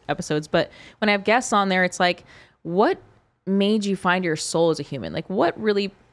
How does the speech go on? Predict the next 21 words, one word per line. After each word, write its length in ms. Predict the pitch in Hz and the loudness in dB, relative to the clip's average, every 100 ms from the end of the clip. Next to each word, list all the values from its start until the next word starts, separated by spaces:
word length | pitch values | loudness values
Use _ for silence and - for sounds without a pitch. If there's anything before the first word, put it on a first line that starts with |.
| - | -8
made 340 | 185 185 180 | -2 0 -2
you, 120 | 185 | 0
like, 220 | 170 160 - - - | 0 -2 -6 -20 -14
reevaluate 640 | 170 190 196 185 175 175 160 | -4 0 2 2 2 2 0
yourself, 520 | 165 - 233 214 208 | -2 0 2 2 0
reevaluate 500 | 170 160 135 139 143 | -2 0 -2 -2 -4
your 100 | 160 | -2
life? 280 | 175 190 190 | 2 2 0
There's, 160 | 185 | -2
like, 120 | 185 190 | -4 -6
these 120 | 185 | -6
pivotal 360 | 226 226 220 | -2 0 0
moments, 380 | 190 170 160 156 | 0 -2 -2 -4
right? 240 | 151 147 - | -4 -4 -4
Sometimes 340 | 175 175 170 | -2 -2 -4
it's 140 | 165 - | -10 -16
trauma, 420 | - 214 214 220 | -2 2 2 0
sometimes 340 | 185 175 151 | -2 -4 -4
a 40 | 147 | -2
life-changing 500 | 147 156 - 151 147 | 0 0 -2 -8 -6
event. 340 | 151 202 208 | -2 0 0